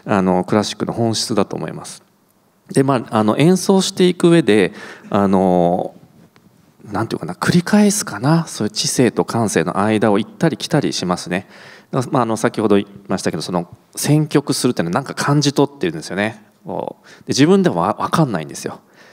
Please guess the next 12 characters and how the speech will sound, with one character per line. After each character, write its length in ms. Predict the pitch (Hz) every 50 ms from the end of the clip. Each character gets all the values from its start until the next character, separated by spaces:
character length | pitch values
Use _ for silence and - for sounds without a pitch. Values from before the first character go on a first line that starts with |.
| - - _ _ _ -
で、 140 | 123 117 104
そ 160 | - - 143
れ 140 | 160 165 160
が 200 | 170 180 170 156
ち 200 | - - - 131
ゃ 80 | 123
ん 60 | 113
と 100 | - 127
そ 140 | 107 - 120
の 200 | 101 101 95 - - - - - -
認 200 | 120 127 131 135
識 300 | 127 - - - - 120